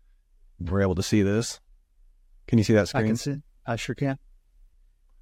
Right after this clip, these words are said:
Speaker 1: I, I think what would be helpful to understand is maybe just you know, how this has evolved, 'cause we did talk about how it started to unthaw in early twenty twenty-three, and I think you can see that example where it appears the first trade is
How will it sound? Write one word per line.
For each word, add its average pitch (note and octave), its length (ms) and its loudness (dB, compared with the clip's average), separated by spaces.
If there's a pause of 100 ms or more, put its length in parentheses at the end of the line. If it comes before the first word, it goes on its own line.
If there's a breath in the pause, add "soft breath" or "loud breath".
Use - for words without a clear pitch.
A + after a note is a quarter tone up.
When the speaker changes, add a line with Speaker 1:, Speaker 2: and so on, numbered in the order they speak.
Speaker 1:
I, A#2+ 180 6
I C3+ 40 2
think F3 160 2
what D3+ 60 6
would C3 80 4
be A#2+ 120 0
helpful B2+ 240 2
to B2+ 80 -2
understand A#2 480 0
is G#2 120 -6
maybe B2 260 2
just A2 400 -2 (840)
you G2+ 60 -6
know, F2+ 80 -4
how C3 240 4
this B2+ 160 2
has A#2+ 140 0
evolved, G#2 600 2
'cause A2 120 -2
we A#2 100 2
did A#2+ 120 0
talk A2 240 2
about G#2 240 2
how G#2 160 2
it F2+ 240 -4
started A2+ 240 2
to A2+ 60 0
unthaw G#2 520 2
in G2 60 -2
early G2+ 240 0
twenty G2+ 220 -2
twenty-three, C#3 520 0
and A#2+ 80 2
I G#2+ 100 0
think - 260 -2
you A2+ 80 -2
can G#2+ 100 -4
see A#2 160 -2
that G#2+ 140 2
example G2+ 580 0 (400)
where A2+ 140 2
it G#2+ 60 2
appears D#3 360 2
the A2 80 0
first - 340 0
trade A2 600 2
is G#2+ 360 0